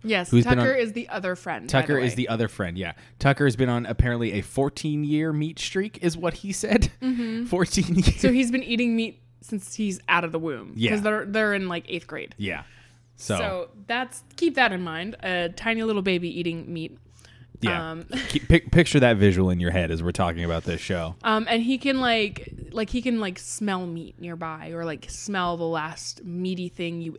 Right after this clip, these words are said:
Speaker 1: ate.
Speaker 2: Yeah, there's a, there's a, there's a moment in the show where he just stands there as, like, a test to prove to everybody. He's standing there, sniffs Danny and says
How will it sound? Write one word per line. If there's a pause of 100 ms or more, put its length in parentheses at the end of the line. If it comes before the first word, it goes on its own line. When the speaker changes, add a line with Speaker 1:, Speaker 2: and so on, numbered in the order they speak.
Speaker 1:
ate.
Speaker 2:
Yeah,
there's
a,
there's
a,
there's
a
moment
in
the
show
where
he
just
stands
there
as,
like,
a
test (280)
to
prove
to
everybody. (180)
He's
standing
there,
sniffs
Danny
and
says